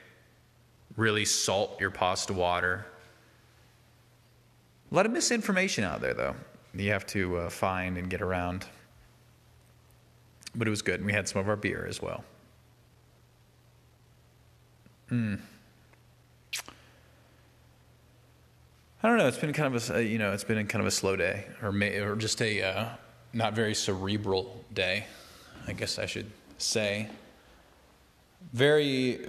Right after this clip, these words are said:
beginning, I was exposed to a video of a skinny guy with Down syndrome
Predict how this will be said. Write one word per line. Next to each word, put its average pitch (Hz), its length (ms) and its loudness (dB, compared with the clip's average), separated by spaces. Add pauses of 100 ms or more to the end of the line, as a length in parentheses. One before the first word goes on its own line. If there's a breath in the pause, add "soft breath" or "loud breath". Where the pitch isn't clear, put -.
(140)
beginning, 113 800 0
I 104 160 2
was 107 180 0
exposed 110 580 0
to 117 120 2
a 104 40 -2
video 104 460 2
of 95 320 -2
a 98 280 -2
skinny - 580 0
guy 95 580 0
with 104 240 -4
Down 107 360 0
syndrome 95 640 -2